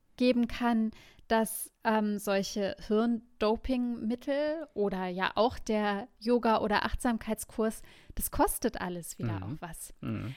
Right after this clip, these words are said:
Speaker 1: Also das heißt, diejenigen Menschen mit Geld, die können sich das wiederum leisten,
Speaker 2: Ja.
Speaker 1: ähm, leistungsfähig zu bleiben.
Speaker 2: Ja.
Speaker 1: Ähm, und ärmere Menschen, ähm, haben möglicherweise nicht dieses Budget,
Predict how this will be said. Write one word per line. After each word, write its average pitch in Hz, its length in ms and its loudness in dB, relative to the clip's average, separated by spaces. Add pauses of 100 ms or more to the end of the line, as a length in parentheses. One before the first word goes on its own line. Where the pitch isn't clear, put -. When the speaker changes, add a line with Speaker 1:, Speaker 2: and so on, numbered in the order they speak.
Speaker 1:
Also 202 180 -4
das 214 280 -2
heißt, 240 380 4
diejenigen 247 840 2
Menschen 233 640 0
mit 196 320 -2
Geld, 226 580 0 (840)
die 247 80 2
können 254 340 6
sich 247 220 0
das - 260 2
wiederum 208 680 4 (160)
leisten, 214 720 4 (480)
Speaker 2:
Ja. 104 300 0
Speaker 1:
ähm, 214 440 2
leistungsfähig 226 1000 4
zu 208 160 -2
bleiben. 190 600 -2 (340)
Speaker 2:
Ja. 117 140 -4 (640)
Speaker 1:
Ähm, 220 500 4
und 202 320 -4
ärmere 240 420 2
Menschen, 269 760 0 (140)
ähm, 226 360 2
haben 214 220 4
möglicherweise 220 720 0
nicht 277 300 0
dieses 214 280 -2
Budget, 208 640 0